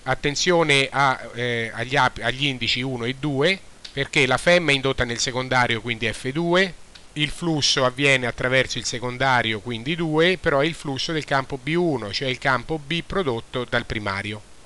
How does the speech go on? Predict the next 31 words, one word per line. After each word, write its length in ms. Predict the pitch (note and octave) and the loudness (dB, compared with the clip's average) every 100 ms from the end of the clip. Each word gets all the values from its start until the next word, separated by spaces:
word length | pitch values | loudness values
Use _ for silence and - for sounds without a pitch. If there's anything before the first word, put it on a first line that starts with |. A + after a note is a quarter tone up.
| - - - | -20 -20 -2
Questo 320 | E3 D3 C#3+ | 0 0 0
campo 400 | C#3+ C3+ C3 C3 | 2 2 0 -4
B, 400 | - C3 C3 F3 - | 0 2 2 0 -4
B 140 | - B2+ | -4 -2
uno, 420 | A#2 A2+ C3+ F#3 - - - | -2 -2 0 0 -4 -18 -12
si 180 | - A2 | -8 0
calcola 480 | D3+ C#3+ - C3 B2 | 4 4 4 0 0
con 140 | C3 | 0
la 60 | A#2+ | 0
formula 420 | C3+ A#2+ A#2 A2+ | 0 0 0 -4
del 160 | A2 | -4
solenoide. 720 | - A#2 C3+ C3+ B2+ C3 F#3 F#3 - - - | -6 -6 -4 0 0 0 -2 -4 -16 -20 -12
Dobbiamo 360 | C3 C3+ C3+ C#3 | -4 2 2 4
mettere 360 | D3 - C3+ | 0 2 -2
qui 160 | - D#3 | 0 0
la 120 | B2+ | 0
densità 420 | B2 A#2+ B2 C3 | -2 -4 -2 0
lineare 400 | B2 A#2 B2 A#2+ | 0 0 2 0
di 100 | A2+ | -2
spire 320 | A#2 - B2 | -6 -4 -2
del 140 | G#2+ A2 | -2 -4
primario, 480 | - C#3 D3 E3 B2+ | -4 0 0 0 -2
quindi 260 | B2+ A#2 A#2+ | -4 0 -2
N 100 | A#2+ | 0
uno, 460 | A#2+ A#2 A2+ B2+ F3 - - - - - | -2 -2 -2 -2 -4 -8 -20 -18 -20 -10
che 140 | - | -4
sono 320 | - D#3+ C#3+ | 0 2 2
cinquanta 420 | C3+ C#3+ C3+ B2 | -2 0 0 0
spire 280 | C3 - B2+ | -2 -2 -2
al 80 | B2 | -2
centimetro, 640 | - A#2+ D#3+ C3+ G#2 F#2+ | -2 -2 0 0 -2 -8